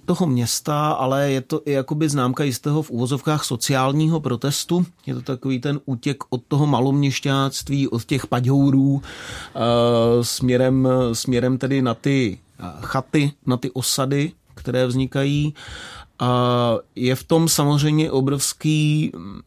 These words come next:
záchvěv té romantiky, mm, po tom americkém divokém západě, který ty lidé teda samozřejmě ale znali z těch májovek, že vůbec neměli představu, jak vypadal v reálu. A, mm, byl to,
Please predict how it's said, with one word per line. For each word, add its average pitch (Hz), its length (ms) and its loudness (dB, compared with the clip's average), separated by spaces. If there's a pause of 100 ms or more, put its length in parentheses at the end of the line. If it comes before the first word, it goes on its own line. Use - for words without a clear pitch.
(160)
záchvěv 123 560 0
té 160 180 2
romantiky, 143 920 2
mm, 131 680 -4
po 131 100 -2
tom 135 260 2
americkém 135 800 2
divokém 127 480 2
západě, 135 640 2
který 131 300 0
ty 147 80 0
lidé 135 220 2
teda 139 140 2
samozřejmě 139 340 2
ale 147 140 2
znali 135 240 4
z 131 60 0
těch 160 160 0
májovek, 135 500 -2
že 95 100 -12
vůbec 104 260 -6
neměli 131 280 0
představu, 127 300 -4
jak 123 120 -4
vypadal 131 340 -2
v 131 60 -2
reálu. 120 440 0 (880)
A, 127 560 2
mm, 113 600 -4 (580)
byl 131 400 -2
to, 160 320 4